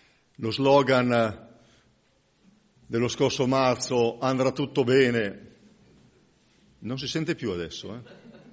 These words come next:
Non so se l'avete notato. Perché? Perché non è andato tutto bene. Ci sono stati vari decessi, varie persone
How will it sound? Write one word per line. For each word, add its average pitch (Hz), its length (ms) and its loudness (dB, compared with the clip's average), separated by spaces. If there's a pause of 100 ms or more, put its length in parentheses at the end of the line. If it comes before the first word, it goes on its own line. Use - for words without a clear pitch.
(680)
Non 117 140 -10
so 156 120 -4
se 135 120 -8
l'avete 117 280 -6
notato. 95 500 -12 (200)
Perché? 117 460 -2 (240)
Perché 160 260 -4
non 180 180 -2
è 180 60 -2
andato 98 320 -4
tutto 92 280 -14
bene. 80 400 -14 (800)
Ci - 360 -10
sono - 20 -4
stati 139 280 0
vari 123 300 2
decessi, 113 680 -2 (180)
varie 107 240 -6
persone 107 640 -8